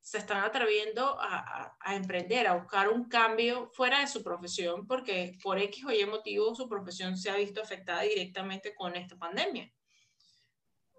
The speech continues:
Entonces, eh, eh, eso, eh, el, el sacar las cosas fuera de la caja,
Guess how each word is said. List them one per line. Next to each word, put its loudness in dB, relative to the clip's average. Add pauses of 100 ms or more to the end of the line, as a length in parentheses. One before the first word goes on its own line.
(120)
Entonces, -2 (360)
eh, -2
eh, -8
eso, 2
eh, 0
el, -2
el -6 (160)
sacar 4
las 2
cosas 8
fuera 12
de 8
la 6
caja, 2